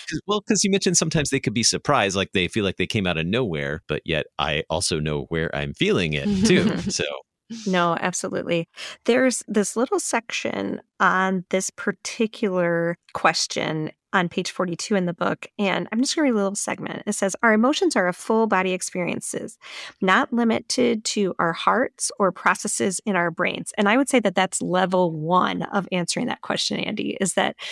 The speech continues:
Speaker 3: so often we have this contextualization where, like, our emotions, like, start in our heart and then they radiate out. Or because we're, we're Lutheran and sometimes a little bit cerebral,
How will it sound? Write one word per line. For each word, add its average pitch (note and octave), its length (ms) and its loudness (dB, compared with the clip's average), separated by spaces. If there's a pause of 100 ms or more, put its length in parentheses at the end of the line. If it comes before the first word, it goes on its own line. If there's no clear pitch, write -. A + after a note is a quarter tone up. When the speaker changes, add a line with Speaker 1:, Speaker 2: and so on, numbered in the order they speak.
(140)
Speaker 3:
so A3+ 320 6
often G3 440 2
we F3+ 460 2
have F#3+ 220 0
this F#3 140 -2
contextualization F#3+ 1120 2
where, G3 220 6
like, F3+ 180 2
our F#3+ 140 4
emotions, F3+ 600 2
like, F3 180 0
start F3+ 340 2
in F#3+ 120 0
our E3+ 140 2
heart - 420 0
and F#3 100 2
then F3 120 2
they F3 140 0
radiate E3 540 -4
out. - 340 -2 (360)
Or A#3+ 280 8
because G#3+ 440 2
we're, F3+ 180 2 (340)
we're F3+ 240 4
Lutheran G3+ 460 4
and E3+ 140 0
sometimes F#3+ 340 2
a F3 60 0
little A3+ 240 6
bit - 160 2
cerebral, F3+ 1040 2